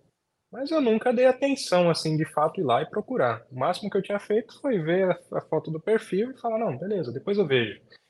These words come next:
E depois foi depois, depois se transformou em mais depois, e no final das contas, em dois mil e dezenove, eu falei, "Quer saber? Vambora, eu vou olhar." Aí eu conheci. Inclusive, depois eu participei de um evento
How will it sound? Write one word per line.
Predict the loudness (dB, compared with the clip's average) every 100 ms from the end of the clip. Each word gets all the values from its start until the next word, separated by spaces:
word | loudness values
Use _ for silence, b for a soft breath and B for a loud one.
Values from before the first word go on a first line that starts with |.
| b b -4
E |
depois | 0 2 2 2
foi | 2
depois, | 0 2 4 4 2
depois | 0 0 0
se | -2
transformou | -4 -2 -2
em | 0
mais | 2 2
depois, | 0 2 0 0 -4
e |
no | -6
final | -4
das | -2 -4
contas, | -2 -4 0
em |
dois | 0 2
mil | 2
e |
dezenove, | 4 4 2 0
eu |
falei, | -2 -4
"Quer | -4
saber? | -4 -6 -4 -4 -6 _ -20
Vambora, | -10 -6 -6 -6 _ _ -18
eu | -8
vou | -4
olhar." | -2 -2 -6 _ _ _ _ _ _ _ _ _ -2
Aí | 0
eu |
conheci. | 2 0 0 0 -2 -2 _ _ _ _ _ _ _ _ _
Inclusive, | -6 0 2 4
depois | 2 4 2
eu | 4
participei | 4 2 0 0
de | 2
um | 2
evento | 4 4 4 -2